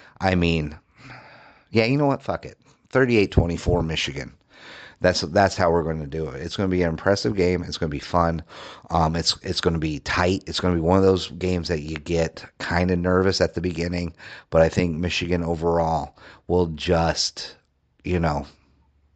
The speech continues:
like a python, just choke 'em out, you know, slide around 'em, wrap up, and just squeeze the life out of 'em. And then at the fourth quarter,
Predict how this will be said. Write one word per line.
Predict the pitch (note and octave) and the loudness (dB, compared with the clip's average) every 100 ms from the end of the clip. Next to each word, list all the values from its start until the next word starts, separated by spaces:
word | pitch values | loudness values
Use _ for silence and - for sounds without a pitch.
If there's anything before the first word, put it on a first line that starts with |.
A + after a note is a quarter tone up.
| _ _ _ - - _ - | _ _ _ -20 -20 _ 0
like | F#2 F2 | 2 2
a | |
python, | F2 F2 E2+ - D#2+ C#2+ A1+ - - | 0 0 0 0 -2 -2 -8 -16 -8
just | F2 D#2+ - _ - - - - _ _ _ - | -6 -6 -10 _ -20 -20 -20 -20 _ _ _ 0
choke | A2 G2 | 4 4
'em | E2+ | 4
out, | E2+ D#2+ D2 _ - - | 2 2 -2 _ -20 -4
you | F2+ | 0
know, | F2 E2+ D#2+ - G1+ - - - | 0 0 -4 -10 -20 -20 -20 -12
slide | - - E2+ F#2+ | -4 2 4 4
around | G2 F2+ F#2 | 4 4 2
'em, | F2+ E2+ - - - - - | 0 -4 -10 -20 -20 -16 0
wrap | D#2+ F#2 F2 | 4 4 4
up, | F2 E2 - - - | 4 2 0 -20 -10
and | F#2 E2 D#2 | -8 -6 -8
just | D#2+ - | -6 -4
squeeze | - F2 F2 E2+ | -2 0 0 0
the | E2+ | -2
life | E2 F2 - | -2 -2 -2
out | E2 E2+ | -2 0
of | E2 | 0
'em. | E2 | 0
And | D#2+ | 0
then | E2+ | 0
at | F2 - | 0 -2
the | F2 D#2+ D#2 - | -4 -4 -6 -4
fourth | G#2 F#2 | 0 0
quarter, | - F#2+ F2+ F2 D2+ | 2 2 4 2 -2